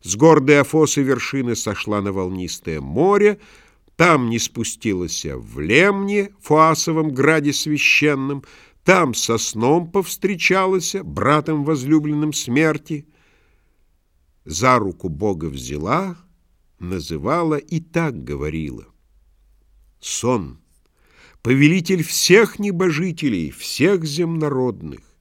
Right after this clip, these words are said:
если когда-либо слово мое исполнял ты охотно, ныне исполни еще.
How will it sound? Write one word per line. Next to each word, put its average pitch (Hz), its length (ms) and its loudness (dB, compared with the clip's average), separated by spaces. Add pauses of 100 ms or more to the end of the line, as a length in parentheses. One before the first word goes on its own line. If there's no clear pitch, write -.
(460)
если 113 640 4
когда-либо 117 680 -4
слово 98 600 -4
мое 90 420 -4
исполнял 80 640 -8
ты - 140 -14
охотно, 98 600 -6
ныне 95 440 -6
исполни 190 640 0
еще. 156 720 -8